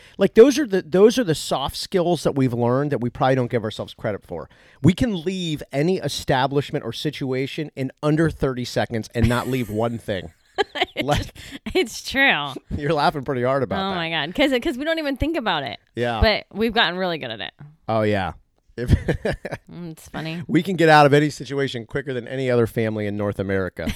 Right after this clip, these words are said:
Speaker 1: We're
Speaker 2: <laughs>
Speaker 1: gone. And all you have to do is tell Cal no once or say, "Don't do that," or, "That's not nice," or whatever.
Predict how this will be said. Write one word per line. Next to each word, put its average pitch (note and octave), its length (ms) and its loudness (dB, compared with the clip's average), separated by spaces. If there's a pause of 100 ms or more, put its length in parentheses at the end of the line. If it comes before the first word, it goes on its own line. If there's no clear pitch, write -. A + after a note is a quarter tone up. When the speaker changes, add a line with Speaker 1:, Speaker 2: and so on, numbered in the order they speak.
(120)
Speaker 1:
We're D#3+ 140 6
Speaker 2:
<laughs> - 60 2
Speaker 1:
gone. C3+ 560 2 (680)
And F#3+ 140 -2
all G#3+ 180 0
you D4 120 0
have C#4 120 0
to G3+ 80 -2
do F#3+ 120 6
is G3 120 4
tell D#3 200 2
Cal C#3 260 2
no B2 300 0
once G#2+ 560 -6
or A2+ 120 -4
say, A#2+ 260 -2
"Don't A#2+ 280 -6
do F#3 140 -2
that," E3+ 380 2
or, G#2+ 140 -4
"That's A2 220 -8
not A2+ 180 -6
nice," D3+ 520 -4
or C3 80 -8
whatever. D3 380 0